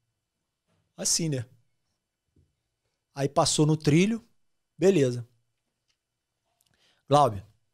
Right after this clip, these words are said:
cheguei na Chatuba. Quando cheguei na Chatuba, que ele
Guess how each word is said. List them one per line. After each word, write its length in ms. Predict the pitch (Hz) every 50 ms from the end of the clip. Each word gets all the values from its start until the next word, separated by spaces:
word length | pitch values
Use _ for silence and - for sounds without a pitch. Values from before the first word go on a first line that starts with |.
| _ _ _
cheguei 300 | - - 139 123 123 131
na 80 | 139 139
Chatuba. 500 | - 175 - - 127 113 107 117 107 - _ _ _ _ _ _ _ _ _ _ _ _ _ _ _ _ _ _ _ _ _ _ _ _ _ _ _ _ _ _ _ _ _ _ _ _ _ _ _ _ _
Quando 220 | _ - 139 151 151
cheguei 340 | - - 165 143 135 147
na 120 | 151 160 156
Chatuba, 600 | - 147 131 - - 180 170 135 120 113 - _ _ _ _ _ _ _ _ _ _ _ - - _ _ _ _ _ _ _ _ _ _ _ _ _ _ _ _
que 120 | - -
ele 400 | 135 135 135 135 131 123 127 _